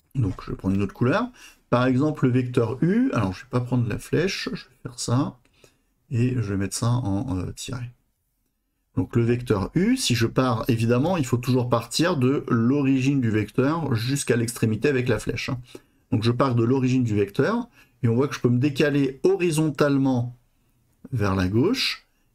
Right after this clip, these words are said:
et verticalement, euh, vers le haut. Donc, pour le vecteur V, on se décale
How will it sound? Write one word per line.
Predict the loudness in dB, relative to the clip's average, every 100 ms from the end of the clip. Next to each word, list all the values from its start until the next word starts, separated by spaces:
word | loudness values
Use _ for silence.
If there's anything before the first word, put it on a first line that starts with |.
| _
et | 2 2
verticalement, | 0 2 0 -2 -6 -2 0 0 2 2 0 -4 _ _ _ -18 -6
euh, | -4
vers | 0 0 2
le | 0
haut. | 0 -4 -10 _ _ _ _ _ _ _ _ -2
Donc, | 0 0 -4 -10 -14 -16 _ _ -20 -2
pour | 0
le | 2
vecteur | 2 0 0 0 2 2
V, | 2 0 -2
on | -2 0
se | 0
décale | 0 0 2 0 0 -2